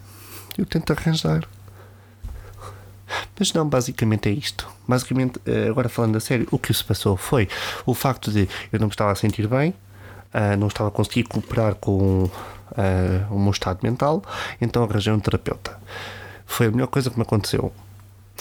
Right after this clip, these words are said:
Mas já de burocracias do plano de saúde, ah, dos britânicos, é uma má ideia eu continuar a ter o serviço de terapia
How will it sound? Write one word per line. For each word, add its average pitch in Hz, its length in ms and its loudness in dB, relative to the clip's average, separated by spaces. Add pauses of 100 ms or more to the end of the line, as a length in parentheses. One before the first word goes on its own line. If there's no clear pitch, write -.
(160)
Mas 117 140 4
já 117 100 4
de - 80 -4
burocracias 107 1080 2 (640)
do 110 100 0
plano 131 340 2
de 104 60 -2
saúde, 123 540 2 (840)
ah, 95 380 4
dos 98 440 2
britânicos, 131 920 2 (960)
é 139 160 4
uma 123 200 4
má 123 260 4
ideia 107 680 2
eu 120 160 4
continuar 107 800 2
a - 60 -4
ter - 160 -4
o 101 80 2
serviço 104 580 0
de 107 280 2
terapia 123 840 2